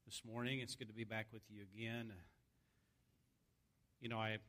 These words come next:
was listening to my, my pastor this morning on the way here, and he said something that's so true as we talk about thirsting and hung-, hungering for God. He said,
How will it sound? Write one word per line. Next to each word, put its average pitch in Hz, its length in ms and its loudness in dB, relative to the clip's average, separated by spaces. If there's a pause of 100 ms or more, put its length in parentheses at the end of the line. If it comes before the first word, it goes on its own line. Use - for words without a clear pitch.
(240)
was 117 140 -10
listening 120 380 0
to 117 60 -2
my, 107 180 -4 (680)
my 123 120 2
pastor 117 460 0
this 104 220 -6
morning 117 320 -2
on 107 140 -6
the 104 120 -10
way 110 240 -4
here, 110 360 -2 (920)
and 104 80 -8
he 113 60 -4
said 160 240 4
something 131 360 2
that's 117 160 0
so 117 200 0
true 127 300 0
as 104 80 -10
we 107 80 -10
talk 113 240 0
about 107 340 0 (1120)
thirsting 143 460 6
and 104 100 -2
hung-, 127 300 -2 (120)
hungering 127 440 4
for 110 240 -8
God. 113 320 6
He 110 100 0
said, 120 260 4